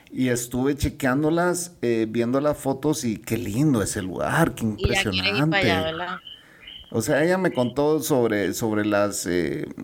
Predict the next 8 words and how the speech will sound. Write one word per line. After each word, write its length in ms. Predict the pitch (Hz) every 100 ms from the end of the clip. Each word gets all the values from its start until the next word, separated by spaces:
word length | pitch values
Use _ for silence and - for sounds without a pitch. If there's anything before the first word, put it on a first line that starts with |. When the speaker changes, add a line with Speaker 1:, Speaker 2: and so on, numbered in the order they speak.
| - _
Speaker 1:
eh, 360 | 73 80 - - -
estas, 680 | - 107 - 123 120 110 -
eh, 240 | 101 80 78 65 62 - - - - - _
no 220 | 113 110
destacamentos, 680 | 110 - 87 87 101 104 -
bases 280 | 104 113 147
militares, 500 | 131 98 - 131 123
perdón, 380 | - 120 117